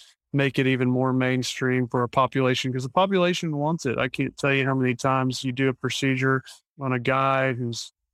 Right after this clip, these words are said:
either had a previous, you know, uh,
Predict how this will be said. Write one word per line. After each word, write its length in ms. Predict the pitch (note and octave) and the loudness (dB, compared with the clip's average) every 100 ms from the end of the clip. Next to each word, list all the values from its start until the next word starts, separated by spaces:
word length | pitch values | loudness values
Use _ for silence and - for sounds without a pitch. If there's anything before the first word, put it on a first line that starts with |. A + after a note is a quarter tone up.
| - | -6
either 180 | C3+ B2 | -2 -2
had 320 | - C#3+ C#3+ | 0 0 2
a 80 | C#3+ | 0
previous, 840 | - D3+ D3 D3 C#3+ C#3 - - - _ _ | 0 0 2 2 2 0 -4 -8 -16 _ _
you 140 | C3+ B2+ | -2 0
know, 480 | B2 A#2+ B2+ C3+ - _ B2+ | 2 2 0 -2 -4 _ -8
uh, 260 | A#2+ B2 | -6 -6